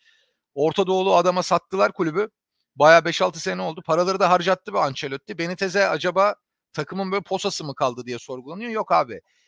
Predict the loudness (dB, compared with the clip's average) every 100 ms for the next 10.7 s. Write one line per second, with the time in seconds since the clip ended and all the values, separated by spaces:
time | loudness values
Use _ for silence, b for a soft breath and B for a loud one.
0 | _ _ -10 -2 -2 -2 -10 -8 -2 -2
1 | -2 -10 -12 -10 -6 -6 -2 0 2 0
2 | -2 -4 -4 -4 -6 -8 -8 -2 -2 0
3 | -2 -4 -4 -10 _ _ _ _ _ _
4 | -2 0 2 2 0 -10 -16 _ _ _
5 | _ _ _ _ 4 4 4 2 2 0
6 | -8 -4 -4 -4 -6 -4 -2 -4 -6 -2
7 | -2 -2 -2 -2 -2 -4 -8 -6 -10 -10
8 | -10 -10 -10 -10 -10 -10 -6 -8 -8 _
9 | _ _ _ _ _ _ _ _ -2 0
10 | 0 -2 4 2 2 -6